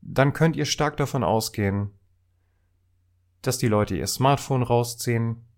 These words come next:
das eingeben, gucken zu den ersten Ergebnissen, wahrscheinlich im Local Pack, das sind diese drei Google Maps Anzeigen,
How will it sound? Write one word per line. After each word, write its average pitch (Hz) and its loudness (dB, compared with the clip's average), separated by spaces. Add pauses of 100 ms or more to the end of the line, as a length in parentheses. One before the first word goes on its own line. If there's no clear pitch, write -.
(300)
das 101 -2
eingeben, 107 2 (520)
gucken 143 -2 (180)
zu - -4
den 101 2
ersten 107 0
Ergebnissen, 131 -2 (400)
wahrscheinlich 113 2
im 92 2
Local 139 4
Pack, 131 -2
das 101 -4
sind 107 -2
diese 92 0
drei 101 2
Google 98 0
Maps 123 0
Anzeigen, 123 -2